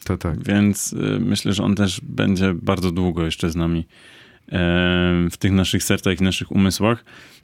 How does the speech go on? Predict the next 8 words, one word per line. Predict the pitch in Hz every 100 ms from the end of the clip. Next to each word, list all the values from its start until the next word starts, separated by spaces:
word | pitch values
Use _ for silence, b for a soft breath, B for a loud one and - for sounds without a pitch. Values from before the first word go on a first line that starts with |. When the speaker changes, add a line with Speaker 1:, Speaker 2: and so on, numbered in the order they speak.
| -
Speaker 2:
Natomiast | 101 107 110 113 113 117 - - - 104 107
to, | 113 120
co | 117 113 110 110 107 - -
mnie | 98 101 107
inspirowało | 107 104 - 104 101 104 101 101 98 98
u | - 98
Davida | 101 98 104 101
Lyncha, | 101 101 - 101 98 95